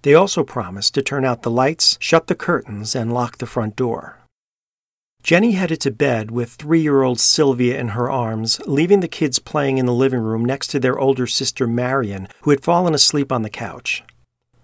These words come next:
The children played quietly so as not to waken their sister,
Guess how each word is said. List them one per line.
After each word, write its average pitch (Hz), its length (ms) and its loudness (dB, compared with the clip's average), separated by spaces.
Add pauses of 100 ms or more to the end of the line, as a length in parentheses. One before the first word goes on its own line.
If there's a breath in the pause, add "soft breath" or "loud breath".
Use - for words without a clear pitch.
The 156 80 -2
children 208 460 2
played 160 400 0
quietly 127 640 0
so 127 260 0
as 117 100 -4
not 139 220 0
to - 100 -6
waken 127 380 0
their 107 100 -4
sister, - 640 -2